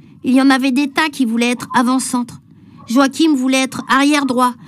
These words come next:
mais c'était parce que la pièce de monnaie était tombée dans ce coin et il voulait continuer à la chercher tout en jouant. Dans l'équipe de Geoffroy, ça s'est arrangé très vite parce que Eudes a donné des tas de coups de poing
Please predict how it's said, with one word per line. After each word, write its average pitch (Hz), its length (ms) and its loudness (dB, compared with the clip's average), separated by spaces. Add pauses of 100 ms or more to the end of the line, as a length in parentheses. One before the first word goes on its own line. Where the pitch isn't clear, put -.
(160)
mais 294 140 4
c'était 285 280 -2
parce 285 260 -4
que 311 100 -2
la 277 120 2
pièce 302 240 -2
de 277 80 0
monnaie 277 340 4
était 277 180 -2
tombée 277 340 0
dans 285 140 0
ce 277 80 -8
coin 254 260 -4 (300)
et 294 80 2
il 294 100 2
voulait 311 220 -2
continuer 339 460 -2
à 349 80 -2
la 285 100 -2
chercher 285 400 -4
tout 294 240 -4
en 294 100 2
jouant. 226 280 -4 (1300)
Dans 262 140 2
l'équipe 302 340 2
de 285 120 2
Geoffroy, 277 360 -2 (120)
ça - 180 -2
s'est 302 240 -2
arrangé 269 340 2
très 277 200 -2
vite 269 220 -2 (340)
parce 254 220 0
que 269 100 -2
Eudes 294 260 2
a 247 80 2
donné 262 260 2
des 240 140 -2
tas 302 220 -4
de - 60 -16
coups - 220 -2
de - 60 -20
poing 247 180 -2